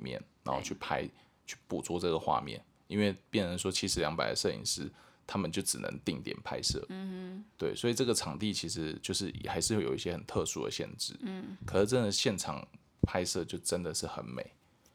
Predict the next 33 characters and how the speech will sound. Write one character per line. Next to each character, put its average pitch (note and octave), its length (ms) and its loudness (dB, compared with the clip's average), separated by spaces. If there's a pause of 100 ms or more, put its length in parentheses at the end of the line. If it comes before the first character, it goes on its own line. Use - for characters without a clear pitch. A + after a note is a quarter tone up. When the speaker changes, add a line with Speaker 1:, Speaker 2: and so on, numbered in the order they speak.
(280)
Speaker 1:
真 G2 160 2
的 D#2+ 120 2
是 G#2 140 6
很 C#2+ 80 0
美。 C2 200 -6 (680)
对， A1 180 2
所 - 180 4
以 G2 120 8
我 E2 180 6
会 F#2 60 10
变 F#2+ 200 6
成 F2+ 140 0
是 F2+ 60 -4
说， F2+ 260 2 (540)
我 F2+ 140 4
会 A2+ 100 10
变 A2 200 4
成 F2+ 100 0
是 G2 120 -2
说， F2 400 2 (260)
希 - 260 2
望 G2 160 6
说 F2+ 260 2
大 G2 180 6
家 F2+ 340 6
如 F#2 140 -2
果 A2 160 8
有 C2 80 6
机 - 240 0
会 F2+ 160 6
去 E2+ 340 -2
那 E2+ 60 0
边 D#2 280 0